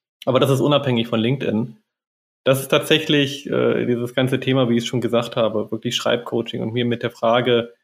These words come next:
äh, mir die Frage bewusst zu machen, wie ich eigentlich meine Botschaft dann auch wirklich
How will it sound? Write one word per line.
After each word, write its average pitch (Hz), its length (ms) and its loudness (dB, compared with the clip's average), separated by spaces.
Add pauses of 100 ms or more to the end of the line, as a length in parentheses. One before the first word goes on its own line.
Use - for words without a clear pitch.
(360)
äh, 123 80 -4
mir 117 100 0
die 113 80 -2
Frage 123 320 0
bewusst 127 340 -2
zu 127 80 -6
machen, 117 360 -2
wie 127 160 0
ich 127 160 -2
eigentlich 113 760 -2 (460)
meine 113 180 -2
Botschaft 123 520 0
dann 113 120 0
auch 113 200 -2
wirklich 110 580 -4